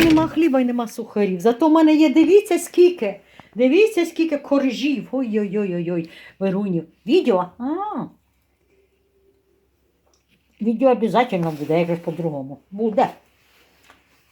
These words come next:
А, відійшла. А тепленька. Ну, вже витащив свою посуду чи ні? Ні,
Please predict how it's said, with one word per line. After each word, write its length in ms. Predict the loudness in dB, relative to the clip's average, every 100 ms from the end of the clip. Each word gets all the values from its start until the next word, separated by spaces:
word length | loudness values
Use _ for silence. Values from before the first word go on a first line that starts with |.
| _ _ _ _ _ _ -20 -20 -20 _ -8
А, 100 | -6
відійшла. 520 | -6 -8 -10 -12 -14 _ _ _ -20 -20 _ _ _ _ _ _ _ _ _ _ -20
А 60 | -20
тепленька. 540 | -20 _ -20 -20 -20 -20 _ _ _ _ _ _ _ -18
Ну, 120 | -16
вже 160 | -10 -8
витащив 380 | -8 -10 -14 -14
свою 320 | -6 -4 -4 -8 _ _ _ _ _ -20 -12
посуду 440 | -10 -8 -8 -8
чи 180 | -8 -8
ні? 160 | -8 -10 _ _ _ _ _ _ _ _ _ _ _ _ _ -20 _ _ -20 -20 _ _ _
Ні, 520 | -4 -2 -2 -4 -6